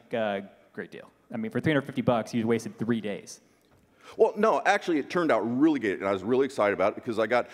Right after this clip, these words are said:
Speaker 2: two extra days of hotel points.
Speaker 1: Oh, it makes it worth it.
Speaker 2: Yeah, it was awesome.
Speaker 1: What can you say to that? What can you say to that?
Speaker 2: <laughs> All right, in all seriousness, guys, if I can get my slides going forward here.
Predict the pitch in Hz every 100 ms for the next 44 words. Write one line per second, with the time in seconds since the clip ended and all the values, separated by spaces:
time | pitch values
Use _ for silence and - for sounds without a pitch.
0 | - - 226 220 185 - 143 135 156 139
1 | 120 117 139 147 170 - 73 - - -
2 | _ _ _ 113 - 95 - 123 127 -
3 | _ _ _ - - _ _ - _ -
4 | 330 339 - - _ _ - 208 190 185
5 | 254 269 - - - - 151 156 131 117
6 | 98 - 131 120 123 110 95 90 - -
7 | - - - _ _ _ _ _ _ _
8 | - - - - - - 147 135 95 82
9 | 143 143 139 135 113 101 - 85 76 78
10 | - - - _ _ - 87 80 95 80
11 | - 110 90 - 82 78 85 85 87 107